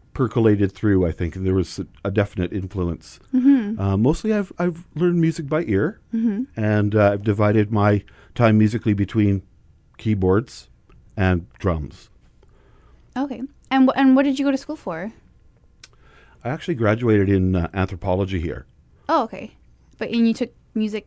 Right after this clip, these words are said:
Speaker 2: here as well?
Speaker 1: Yeah. Uh, prior to my life as a musician, I actually, uh, started at university in education.
Speaker 2: Okay.
Speaker 1: But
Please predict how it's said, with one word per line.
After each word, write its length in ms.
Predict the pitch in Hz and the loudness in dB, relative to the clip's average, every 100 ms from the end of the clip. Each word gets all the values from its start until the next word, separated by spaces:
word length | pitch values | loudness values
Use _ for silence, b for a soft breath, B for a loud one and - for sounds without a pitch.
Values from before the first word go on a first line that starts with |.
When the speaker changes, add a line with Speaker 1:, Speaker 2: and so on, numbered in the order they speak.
| _ | _
Speaker 2:
here 260 | - 214 | -12 -8
as 140 | 208 208 | -8 -6
well? 300 | 190 254 370 - | -6 -6 -8 -8
Speaker 1:
Yeah. 160 | 196 185 - 175 | -4 -4 -4 0
Uh, 200 | 151 139 131 _ - | 2 2 -2 _ -14
prior 320 | - 180 196 190 | -2 2 2 0
to 140 | 156 | 0
my 420 | 143 127 110 107 - - | 4 6 6 4 -6 -6
life 340 | 131 139 131 - | 4 4 4 2
as 200 | 120 107 | 2 4
a 120 | 107 | 4
musician, 560 | 101 101 95 113 - 101 | 4 2 2 0 0 0
I 100 | 95 | 2
actually, 600 | 104 - 110 104 101 98 | 2 -2 -2 2 4 4
uh, 160 | 90 90 b b b | 4 0 b b b
started 600 | - - 120 120 110 101 | -12 4 6 8 6 2
at 180 | 127 113 | -4 0
university 760 | 113 101 98 95 - 104 92 - | 2 4 4 2 2 0 0 -2
in 360 | 110 101 95 92 | 0 2 2 2
education. 760 | 101 95 87 95 90 - 78 - 269 | -2 -2 -2 0 0 -2 -8 -6 -6
Speaker 2:
Okay. 380 | 349 240 220 - | -4 -4 -6 0
Speaker 1:
But 220 | 98 | -2